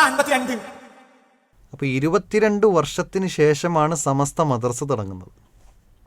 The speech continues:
Speaker 2: ഇനി ബാക്കി എന്താണെന്ന് നമുക്ക് കേൾക്കാം.
Speaker 1: നമ്മളെ മദ്രസ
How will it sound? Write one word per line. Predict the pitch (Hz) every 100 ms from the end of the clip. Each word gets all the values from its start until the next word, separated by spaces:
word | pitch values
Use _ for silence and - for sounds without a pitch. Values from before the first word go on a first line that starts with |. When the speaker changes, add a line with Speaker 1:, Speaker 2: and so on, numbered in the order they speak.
| _ _ 113
Speaker 2:
ഇനി | 117
ബാക്കി | 117 113 127
എന്താണെന്ന് | 127 131 135
നമുക്ക് | 131 147
കേൾക്കാം. | 131 143 143 _ _ _ _ _ _ 190
Speaker 1:
നമ്മളെ | 220 302 277
മദ്രസ | 285 311